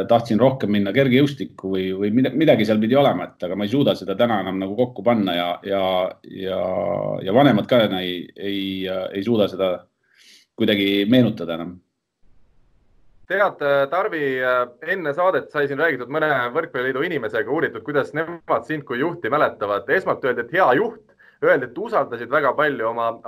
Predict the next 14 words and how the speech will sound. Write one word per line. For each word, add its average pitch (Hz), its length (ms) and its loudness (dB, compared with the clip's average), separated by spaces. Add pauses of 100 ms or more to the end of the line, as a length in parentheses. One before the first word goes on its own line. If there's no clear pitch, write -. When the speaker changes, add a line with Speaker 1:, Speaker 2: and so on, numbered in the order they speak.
Speaker 2:
abilisi 117 540 -6
ja 147 100 2
oskasid 123 320 -8
igas 127 240 0
asjas - 240 -10
kaasa 160 320 2
rääkida. 110 460 0 (440)
Andres, 170 320 0
sina 180 240 0
olid, 127 320 -2
äh, 139 300 4
ikkagi 147 180 -6
pikka 147 320 0
aega 131 180 0